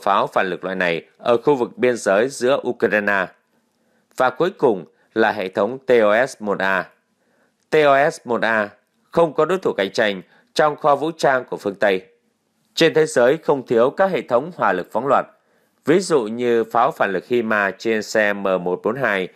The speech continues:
đang được Mỹ sử dụng tại Iraq. Nhưng tất cả đều chỉ bọc thép hạng nhẹ và thiết kế bố trí ở hoa điểm được bảo vệ. Trong khi đó, pháo phản lực T O S một A nó ngắm bắn một cách trực diện.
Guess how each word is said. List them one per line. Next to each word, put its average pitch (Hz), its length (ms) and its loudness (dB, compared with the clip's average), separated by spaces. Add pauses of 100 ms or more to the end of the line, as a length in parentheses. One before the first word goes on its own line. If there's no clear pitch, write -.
(200)
đang 151 260 -2
được 107 140 -4
Mỹ 113 220 -2
sử 104 220 -2
dụng 95 240 -4 (140)
tại 107 180 0
Iraq. 107 280 -2 (1120)
Nhưng 135 240 0
tất 190 200 0
cả 85 240 -2 (260)
đều 135 180 4
chỉ 107 200 -4
bọc 85 220 -4
thép 147 140 -2
hạng 110 160 -4
nhẹ 92 280 -2 (160)
và 101 120 0
thiết - 280 -8
kế 92 200 2
bố 117 180 -2
trí 110 420 -4
ở 110 180 2
hoa 104 180 0
điểm 87 280 -6
được 82 140 -6
bảo 80 220 0
vệ. 90 200 -4 (640)
Trong 143 200 0
khi 127 120 -6
đó, 101 280 0 (300)
pháo 160 200 2
phản 123 240 -2
lực 101 240 -4
T 120 60 0
O 113 320 4
S - 120 -12
một 98 160 -6
A 95 260 0 (560)
nó 117 140 0
ngắm 135 200 -2
bắn 139 180 -2
một 147 100 -8
cách 147 160 -6
trực 92 180 -10
diện. - 280 -2